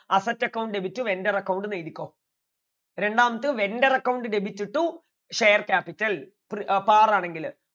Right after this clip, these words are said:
പ്രീമിയം ആണെങ്കിലോ vendor account debit to share capital to security premium. കാരണം ഷെയർ ക്യാപിറ്റൽ എവിടെയാണോ വരുന്നത് അതിന്റെ കൂടെയല്ലേ സെക്യൂരിറ്റി പ്രീമിയം വരുള്ളൂ.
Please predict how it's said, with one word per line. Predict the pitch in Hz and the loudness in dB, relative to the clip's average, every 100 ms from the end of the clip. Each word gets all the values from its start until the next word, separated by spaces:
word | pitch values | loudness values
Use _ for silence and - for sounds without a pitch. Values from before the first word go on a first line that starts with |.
| 247 | -2
പ്രീമിയം | 285 302 294 | 0 2 2
ആണെങ്കിലോ | 269 254 240 233 233 233 - 208 | 2 0 2 4 4 2 -6 -2
vendor | 247 277 | 2 2
account | 262 262 254 | 4 2 2
debit | 233 233 | -2 -4
to | |
share | 269 233 214 | -2 0 2
capital | 233 220 269 311 | 2 4 2 0
to | 294 | -2
security | 285 294 285 277 254 | -2 -4 -4 -6 -6
premium. | 254 247 233 | -6 -2 2
കാരണം | 233 | 2
ഷെയർ | 254 214 202 | 2 0 2
ക്യാപിറ്റൽ | 240 226 233 247 | 2 0 0 -2
എവിടെയാണോ | 226 233 233 | 0 -2 -2
വരുന്നത് | 240 214 | -4 -4
അതിന്റെ | 240 226 | -4 -6
കൂടെയല്ലേ | 233 226 233 240 | -6 -4 -2 -2
സെക്യൂരിറ്റി | 220 208 220 220 | -4 -6 -8 -8
പ്രീമിയം | 233 214 220 214 | -10 -10 -10 -6
വരുള്ളൂ. | 196 180 165 - | -6 -6 -8 -12